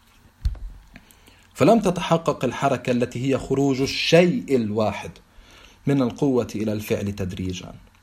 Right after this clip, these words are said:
هذا الأمر الثاني. والأمر الثالث الذي ذكره والأخير، قال: "ويجب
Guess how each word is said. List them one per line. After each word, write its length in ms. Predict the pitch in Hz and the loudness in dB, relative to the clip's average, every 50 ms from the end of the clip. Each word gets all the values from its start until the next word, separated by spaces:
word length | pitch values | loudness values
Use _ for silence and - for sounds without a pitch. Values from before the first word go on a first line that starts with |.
| _ _ _ _ _ _ - _ - - - - - - - - _ | _ _ _ _ _ _ -20 _ -20 -20 -20 -20 -20 -20 -20 -20 _
هذا 320 | - 120 127 151 170 160 170 | -4 0 2 4 4 4 4
الأمر 280 | 165 170 170 165 170 | 2 2 0 2 2
الثاني. 460 | 175 170 - - 196 185 165 151 143 - - - _ - - | 0 -2 -2 0 0 0 0 0 -4 -10 -14 -20 _ -4 2
والأمر 500 | 135 160 190 220 214 202 185 170 156 143 | 4 4 4 4 0 2 2 2 2 2
الثالث 560 | 135 - - - 151 139 131 120 117 - - | -2 -4 -4 -2 0 0 0 0 -2 -4 -4
الذي 320 | 127 123 117 123 113 120 | -4 -2 -2 -2 -2 -2
ذكره 520 | 117 113 120 117 - 156 143 127 110 104 104 | 0 0 -2 0 0 0 0 0 0 -2 -4
والأخير، 800 | 104 107 135 175 208 202 - 175 180 - 196 208 254 285 277 - - - - - _ _ _ _ _ _ _ _ _ _ _ _ _ _ - - - - - | -2 2 2 2 2 0 -2 -4 -4 0 0 0 0 0 -4 -10 -18 -20 -20 -20 _ _ _ _ _ _ _ _ _ _ _ _ _ _ -20 -20 -14 -6 -2
قال: 480 | 139 143 139 139 147 160 170 180 180 - - - - - - - - - - _ _ _ - | 2 2 2 4 4 4 4 2 2 -2 -8 -18 -20 -20 -20 -20 -20 -20 -20 _ _ _ -4
"ويجب 500 | 120 117 127 165 170 151 117 113 101 | -2 2 6 6 6 6 4 -2 -6